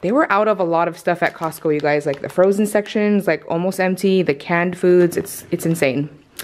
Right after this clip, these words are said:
I got one package of Vienna sausage, and then we got two packages of Spam. Spam is on sale, f-, I think five dollars off, so I got two.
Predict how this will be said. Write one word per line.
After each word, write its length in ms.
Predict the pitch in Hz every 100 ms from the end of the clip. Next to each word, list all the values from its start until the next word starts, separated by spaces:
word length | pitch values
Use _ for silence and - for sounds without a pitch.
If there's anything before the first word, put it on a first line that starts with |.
| - - - _
I 60 | 190
got 260 | 196 190 202
one 220 | 233 254
package 480 | 247 233 240 226 -
of 180 | 202 -
Vienna 420 | 175 190 180 180
sausage, 640 | 262 254 254 254 247 240 -
and 140 | 202
then 80 | 202
we 80 | 196
got 260 | 190 -
two 200 | - 277
packages 560 | 269 226 233 208 214 208
of 120 | 185
Spam. 760 | - - 180 175 190 226 254 - - -
Spam 320 | - - 220 240
is 120 | 254
on 180 | 254 247
sale, 640 | 254 208 202 214 226 247
f-, 340 | - - -
I 80 | -
think 260 | 208 233 226
five 240 | 214 196
dollars 320 | 202 196 196 185
off, 180 | 180
so 100 | 180
I 120 | 190 180
got 200 | 170 -
two. 460 | - 170 185 220